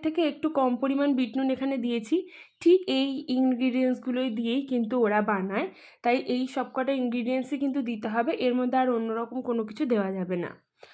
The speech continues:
তো এটাকে হাতের সাহায্যে খুব ভালো করে মেখে নিলাম, এরকম ঝুরঝুরে টাইপের হয়েছে এটা।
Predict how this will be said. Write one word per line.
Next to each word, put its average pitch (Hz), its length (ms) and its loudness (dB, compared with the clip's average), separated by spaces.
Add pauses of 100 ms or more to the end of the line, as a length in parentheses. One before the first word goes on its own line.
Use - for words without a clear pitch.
(300)
তো 302 80 0
এটাকে 302 260 0
হাতের 262 300 -2
সাহায্যে 277 340 -2
খুব 269 280 -6
ভালো 254 220 -2
করে 277 180 2
মেখে 254 260 -2
নিলাম, 262 260 0
এরকম 240 300 -2
ঝুরঝুরে 240 480 0
টাইপের 240 380 0
হয়েছে 220 380 0
এটা। 214 240 -4